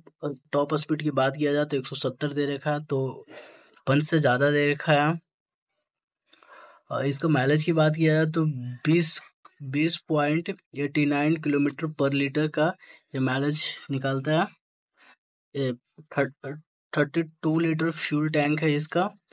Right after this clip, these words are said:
ये फ्रंट डिस्क है and रियर डम है।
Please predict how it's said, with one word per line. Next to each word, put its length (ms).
ये 60
फ्रंट 540
डिस्क 360
है 320
and 180
रियर 320
डम 360
है। 280